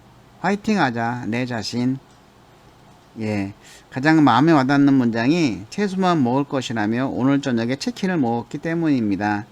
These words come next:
이렇게 채소만 먹을 것이라는 거를, 어, 가장, 어, 표현한 문장이라고 하죠. 이렇게 자기가, 자, 자기 자신이, 어, 결심을 해도 그것을 잘 지키지 못하는 것이 이제는, 어, 자기 마음인 것이죠.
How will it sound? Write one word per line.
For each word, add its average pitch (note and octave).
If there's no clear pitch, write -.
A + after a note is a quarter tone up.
이렇게 A2+
채소만 E3
먹을 B2
것이라는 A2+
거를, A2
어, F#2
가장, A2
어, F#2
표현한 C3
문장이라고 F#2+
하죠. G#2
이렇게 C#3
자기가, C#3
자, -
자기 C#3
자신이, C#3
어, G#2+
결심을 C3+
해도 E3
그것을 A#2+
잘 A2+
지키지 -
못하는 A#2+
것이 C3
이제는, D3+
어, F#2+
자기 G#2
마음인 A2+
것이죠. G#2